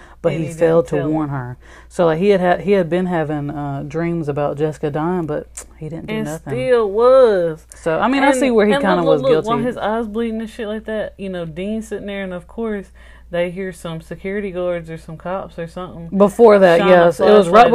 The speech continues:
Speaker 1: before,
Speaker 2: in.
Speaker 1: it, like, right after he, he, uh,
Speaker 2: So
Speaker 1: summoned her.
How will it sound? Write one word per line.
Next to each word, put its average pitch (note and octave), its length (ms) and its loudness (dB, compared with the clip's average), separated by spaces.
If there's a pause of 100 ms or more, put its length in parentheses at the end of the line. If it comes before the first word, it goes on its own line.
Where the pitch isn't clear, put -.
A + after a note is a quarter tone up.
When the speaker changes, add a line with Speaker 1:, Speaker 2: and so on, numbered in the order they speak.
Speaker 1:
before, A3 240 2
Speaker 2:
in. F#3+ 80 2
Speaker 1:
it, F#3+ 40 -4
like, E3+ 300 -2
right G3 200 4
after F#3 280 0
he, E3 200 -6 (200)
he, E3+ 300 -2
uh, D#3+ 320 0
Speaker 2:
So D#3+ 100 -6
Speaker 1:
summoned G3 360 0
her. G3+ 180 -2